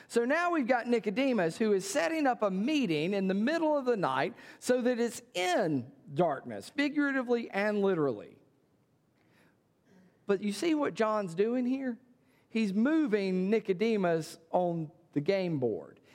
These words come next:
He's moving him out of the dark and into the light because now he's standing next to Jesus. And Nicodemus doesn't even know that this is happening, but ever so slowly, Nicodemus is moving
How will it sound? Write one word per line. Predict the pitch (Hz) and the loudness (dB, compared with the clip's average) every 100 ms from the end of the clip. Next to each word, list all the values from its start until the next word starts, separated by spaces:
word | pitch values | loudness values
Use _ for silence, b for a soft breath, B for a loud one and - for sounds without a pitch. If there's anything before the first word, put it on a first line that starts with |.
| B | B
He's | 202 190 | 0 2
moving | 214 262 254 240 | 2 2 2 2
him | 214 208 | 0 0
out | - 202 220 | 0 0 2
of | 220 | 0
the | 202 | 0
dark | 165 135 127 139 - - b b - | 0 2 2 0 -4 -16 b b -2
and | 175 | -2
into | - 220 202 | 0 0 2
the | 180 196 | 0 2
light | 240 202 165 | 2 0 -2
because | 185 165 185 | -2 -2 -2
now | 220 285 294 | -2 -2 0
he's | 262 220 | -2 -2
standing | 240 240 233 226 | -2 -2 0 0
next | 214 190 - | -2 -4 -10
to | 185 | -6
Jesus. | 247 233 147 - - - - _ _ _ b b b 214 | -2 0 -2 -8 -14 -20 -20 _ _ _ b b b -2
And | 233 | 0
Nicodemus | 370 381 359 339 269 233 | 0 0 0 2 0 0
doesn't | 254 240 | 0 0
even | 240 214 202 | 0 0 2
know | 214 226 226 | 2 2 2
that | 196 185 | 0 0
this | 185 175 | 0 -2
is | 160 | -4
happening, | 202 156 143 165 | -2 -2 -2 -2
but | 156 | -2
ever | - 269 302 330 294 | 0 -2 0 0 -2
so | - 254 247 | 0 0 0
slowly, | - 208 202 170 151 135 123 143 B B B B | -4 0 2 2 0 0 0 -2 B B B B
Nicodemus | 208 262 254 214 240 233 202 185 185 | 0 0 0 0 2 2 2 0 0
is | 190 175 | 0 0
moving | 185 214 277 277 226 151 139 131 151 | 0 2 2 2 2 0 0 0 -2